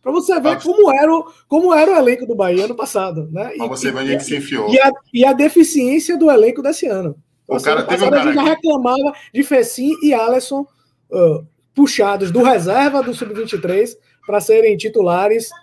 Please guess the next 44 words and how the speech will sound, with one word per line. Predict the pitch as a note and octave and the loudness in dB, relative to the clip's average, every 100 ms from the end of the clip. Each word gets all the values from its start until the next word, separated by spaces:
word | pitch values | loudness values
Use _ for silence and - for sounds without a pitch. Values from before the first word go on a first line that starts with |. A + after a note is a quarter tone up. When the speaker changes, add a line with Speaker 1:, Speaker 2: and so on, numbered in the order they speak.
| - | -12
Speaker 1:
pra | D#3+ F3 | -4 -2
ser, | F#3 F3+ | -2 -6
a-, | D#3+ - | -10 -4
às | E3+ | -2
vezes, | D3+ G#3 A#3 | 4 2 2
titulares | B3 A#3+ F#3 E3+ G3+ | -4 0 0 2 0
do | G#3 | -2
time | F#3+ A3 | -4 -6
principal. | - - D#3+ | -10 -8 -2
Era | D#3 | 0
a | G3 | 2
reserva | A3+ E3+ G#3 A3 | 2 2 2 0
do | |
sub-vinte | G#3+ G#3 A#3 | -2 -6 -10
e | - | -8
três. | D#3+ D#3+ D#3 _ _ _ _ | -4 -4 -6 _ _ _ _
Speaker 2:
Tem | D3+ | -2
Speaker 1:
Porque | D#3 F#3 | 0 2
o | |
titular | F#3 G3+ G3 F#3 | 2 0 0 2
do | F#3 | 2
sub-vinte | F3+ G3 F3+ | 2 0 0
e | - | 2
três | G#3 | 4
era | G3+ G3+ | 4 2
Gustavo, | G#3+ - F#3+ G#3 | -2 -2 0 0
que | G#3+ | -2
tinha | - A3 | -4 -4
ido | |
pra | A3+ A3 | -4 -6
Coreia | A3 G#3 | -4 -2
do | A#3+ | -4
Sul. | - D#3+ D#3 - _ _ _ - | -6 -8 -10 -14 _ _ _ -6
É... | F3 F3 E3 D#3 D#3 - _ _ _ _ | -2 0 0 -2 -4 -12 _ _ _ _
e | D4+ | 4
hoje, | D4+ B3 C#4 D#4 G4+ - | 8 8 6 2 -2 -4
Fecim | - E4 D#4 F#4 | -8 -6 -4 0
e | G4+ | 0
Alisson | G#3+ A3+ B3+ D#4 F#4+ _ _ | 0 -2 -4 -6 -10 _ _
fazem | - C#4+ E4 | -4 -2 -2
falta. | - G3+ G3 D#3 D3+ - _ - | -4 -4 -6 -8 -12 -16 _ -10
Imagina. | D#4 F3 D#3+ | -6 -4 -4
Speaker 2:
Aqui, | D3 | -4
ó. | C3 | -6